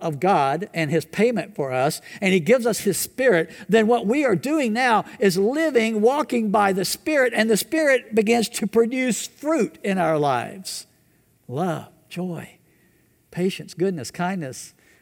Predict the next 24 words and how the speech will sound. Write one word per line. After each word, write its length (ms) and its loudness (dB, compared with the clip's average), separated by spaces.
meekness, 280 -2
self-control, 580 -2
all 220 -10
those 220 -4
things, 300 0
the, 160 2
the 120 4
fruit 480 -2
of 120 0
the 100 2
Spirit 480 0
begins 460 2
to 100 -6
be 160 0
developed 600 2
in 120 0
our 180 0
lives 420 4
over 240 2
time. 340 0
I, 60 2
I 200 4
love 600 4
it 140 0